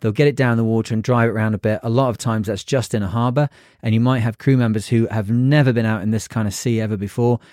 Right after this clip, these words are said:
They've never had to transfer people out of a life raft into their fast rescue boat. And it may or may not go smoothly. It's entirely down to the skills of the people on the scene.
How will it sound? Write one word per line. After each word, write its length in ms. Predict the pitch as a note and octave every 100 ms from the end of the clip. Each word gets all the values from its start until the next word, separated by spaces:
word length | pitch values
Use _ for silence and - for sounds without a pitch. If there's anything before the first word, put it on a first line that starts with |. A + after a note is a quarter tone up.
| - _
They've 160 | A#2 G#2+
never 320 | C3 D3 C3+
had 160 | A#2+
to 60 | G#2
transfer 480 | - B2 A2+ A#2+ G#2+
people 280 | A#2+ A2+ A2
out 140 | G#2+
of 80 | G2+
a 40 |
life 280 | A2 A2 -
raft 220 | G#2+ -
into 160 | G#2+ G2+
their 140 | G2+
fast 280 | - G#2 -
rescue 320 | B2 - C3+
boat. 260 | A#2 A#2+ A#2+ - - _
And 280 | A2+ A2+ -
it 160 | C3 A#2+
may 320 | A#2 B2 A#2+
or 160 | A#2 A2
may 180 | A2 A2
not 160 | G#2+
go 160 | G#2+ G#2
smoothly. 480 | - A#2+ A2+ F#2+ G2+
It's 160 | G#2
entirely 400 | A#2 G#2 C3 B2
down 240 | A2 A2+ A2
to 120 | A#2+
the 80 | G#2
skills 340 | - A#2+ A2+
of 60 | G#2
the 60 | F#2+
people 300 | A2+ G#2 G#2+
on 140 | G#2
the 80 | G2
scene. 380 | - B2 G#2+